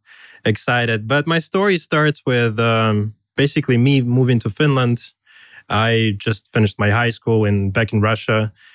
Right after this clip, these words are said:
and I moved to Finland to do my studies in, uh, university on business I T. And then in, I think right in the middle of my studies, I was in the fourth semester,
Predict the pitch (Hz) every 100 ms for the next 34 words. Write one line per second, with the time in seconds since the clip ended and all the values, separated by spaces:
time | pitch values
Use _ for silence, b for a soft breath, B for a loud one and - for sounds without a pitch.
0 | b - 104 107 107 113 98 95 127 120
1 | 113 110 101 - - - 123 117 110 -
2 | 123 113 107 104 101 98 98 95 95 92
3 | 98 _ - 113 107 127 - 113 110 101
4 | 98 95 110 107 - 120 120 - 135 147
5 | B B B B B _ 127 135 131 160
6 | 160 160 147 143 151 151 143 143 147 220
7 | - 139 160 208 196 151 165 151 131 127
8 | 120 - 143 131 131 139 127 117 104 151
9 | 127 - 107 110 - 156 165